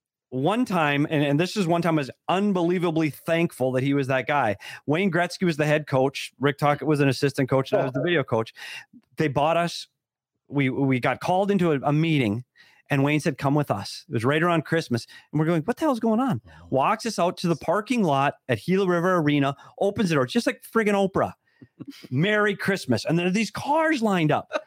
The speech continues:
Speaker 1: Everybody got a car. It's like, "You get a car, you get a car." I'm like, "Are you kidding me? I get a car for Christmas?" Like, like, like, d-, t-, if Dave Tippett's listening, they gave me a Best Buy gift card. <laughs> Nice job, Tip. Um, so I get a car, and it's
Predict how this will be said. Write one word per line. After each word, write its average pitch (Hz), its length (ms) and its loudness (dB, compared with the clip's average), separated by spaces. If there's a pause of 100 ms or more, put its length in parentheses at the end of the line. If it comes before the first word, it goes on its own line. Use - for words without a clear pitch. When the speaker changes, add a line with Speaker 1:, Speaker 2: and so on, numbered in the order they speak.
(220)
Speaker 1:
Everybody 294 340 0
got - 60 -8
a - 80 0
car. 381 460 2
It's - 160 -6
like, 233 100 2
"You 339 260 2
get 359 120 2
a 247 60 -4
car, 208 260 0
you 339 260 0
get 370 120 0
a - 20 -4
car." 170 180 0
I'm 180 80 0
like, - 160 -2 (220)
"Are 202 100 0
you 381 220 2
kidding 277 400 0
me? 370 160 2
I 226 80 0
get 196 100 0
a 180 40 2
car 214 440 0
for 240 140 -2
Christmas?" 349 520 -2 (420)
Like, 208 260 0
like, 196 340 0
like, 165 160 2
d-, 151 300 -4 (100)
t-, 190 120 2
if 156 140 2
Dave 180 240 0
Tippett's 214 300 -2
listening, 147 240 0
they 165 80 2
gave 170 140 0
me 165 80 2
a 151 40 2
Best 135 400 -4
Buy 139 160 2
gift 147 280 -2
card. 113 280 2
<laughs> - 40 -8 (640)
Nice 180 300 0
job, 190 320 0
Tip. 185 180 0 (440)
Um, 170 260 2 (320)
so 233 380 0 (440)
I 190 200 2
get 220 120 0
a 220 40 -2
car, 311 560 0
and 180 120 0
it's 185 140 -6